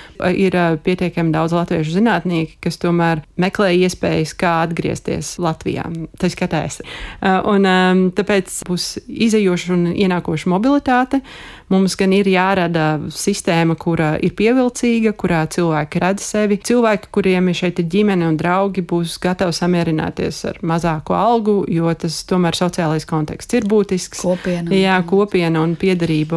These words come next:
Speaker 1: un, un atbalsts arī tajā momentā, kad tev ir mazi bērni, ir forši, ka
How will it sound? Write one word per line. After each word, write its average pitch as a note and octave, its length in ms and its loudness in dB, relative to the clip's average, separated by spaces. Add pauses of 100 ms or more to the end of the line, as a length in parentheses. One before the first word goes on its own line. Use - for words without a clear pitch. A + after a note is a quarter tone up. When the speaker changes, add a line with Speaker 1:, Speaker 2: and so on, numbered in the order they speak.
(120)
Speaker 1:
un, D#3+ 160 0
un D#3+ 340 0
atbalsts F3 640 -2
arī D#3+ 260 0 (340)
tajā F3 140 -4
momentā, E3 480 2
kad E3+ 160 -4
tev D#3 160 -2
ir D#3 60 2
mazi D#3+ 260 2
bērni, G3+ 480 2 (160)
ir D#3 60 -4 (160)
forši, - 420 -4
ka F#3 160 -2